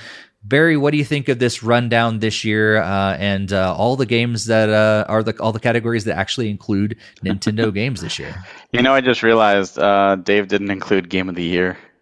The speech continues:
Speaker 2: listed there.
Speaker 1: Oh, it's true. Not the, the, the entire
Speaker 2: <laughs>
Speaker 1: list is not on there. Uh, we
Speaker 2: Yeah.
Speaker 1: just care about Metroid Dread being on there. That's right.
Speaker 2: Yeah, yes, it's true. Um, I, I think this year, Nintendo, at least Ninten-, games on Nintendo have a little bit more of a presence, but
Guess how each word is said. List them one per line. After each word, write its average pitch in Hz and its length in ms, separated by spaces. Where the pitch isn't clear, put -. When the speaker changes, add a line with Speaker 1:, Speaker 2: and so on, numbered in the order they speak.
Speaker 2:
listed 92 400
there. 90 320
Speaker 1:
Oh, 143 240
it's 131 120
true. 139 240
Not 113 200
the, 113 180
the, 104 340
the 113 100
entire 117 640
Speaker 2:
<laughs> 131 140
Speaker 1:
list 110 340
is 101 160
not 110 160
on 95 160
there. 92 260
Uh, 147 60
we 147 160
Speaker 2:
Yeah. 208 80
Speaker 1:
just 156 160
care 139 180
about 117 200
Metroid 101 360
Dread 82 240
being 82 180
on 76 100
there. 80 120
That's 101 220
right. 107 80
Speaker 2:
Yeah, 92 80
yes, 90 320
it's - 200
true. 85 280
Um, 123 420
I, 139 260
I 151 160
think 156 320
this 131 300
year, 135 500
Nintendo, 110 840
at 98 60
least 98 240
Ninten-, 95 400
games 104 260
on 92 140
Nintendo 90 380
have 87 100
a 87 60
little 87 240
bit 85 200
more 87 480
of 101 120
a 104 40
presence, 123 520
but - 500